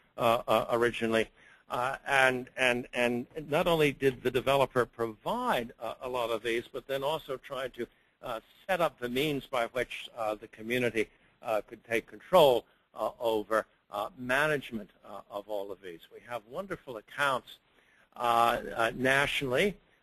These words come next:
um, uh, uh, from the nineteen fifties, uh, and, uh, it was,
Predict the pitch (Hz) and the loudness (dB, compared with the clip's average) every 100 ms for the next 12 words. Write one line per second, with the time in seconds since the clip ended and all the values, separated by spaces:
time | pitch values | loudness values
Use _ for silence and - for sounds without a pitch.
0 | _ 120 120 117 120 123 - 123 117 117 | _ -2 2 4 2 -2 -6 0 2 2
1 | - 120 113 113 - 127 120 120 113 113 | 0 -2 -2 -2 -6 -6 -4 -4 -4 -8
2 | - 113 - 160 120 - - 110 110 107 | -4 -6 -2 -2 -2 -6 -12 -4 -2 -2
3 | - 110 110 113 - 107 113 123 113 110 | -4 -8 -8 -12 -14 -12 -12 -14 -10 -10